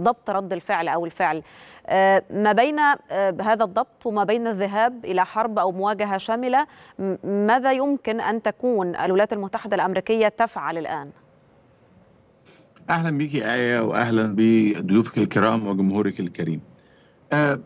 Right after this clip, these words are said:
Speaker 2: البيت الأبيض أعلن أن من حق إسرائيل أنها ترد على هذه الضربة من حزب الله.
Speaker 1: مم.
Speaker 2: والبيت الأبيض،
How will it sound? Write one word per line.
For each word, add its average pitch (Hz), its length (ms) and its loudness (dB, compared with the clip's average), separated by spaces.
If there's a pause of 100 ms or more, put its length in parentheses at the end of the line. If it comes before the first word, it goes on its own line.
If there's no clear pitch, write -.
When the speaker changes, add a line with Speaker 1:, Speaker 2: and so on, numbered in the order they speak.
Speaker 2:
البيت 156 380 2
الأبيض 185 540 0
أعلن 170 460 0
أن 160 260 2
من 143 120 2
حق 165 260 -6
إسرائيل 131 560 0
أنها 143 560 2
ترد 127 400 -2
على 110 180 -2
هذه 113 320 0
الضربة 110 560 0
من 101 160 -2
حزب 107 260 -2
الله. 90 320 -2
Speaker 1:
مم. 190 100 -2
Speaker 2:
والبيت 120 480 2
الأبيض، 123 500 2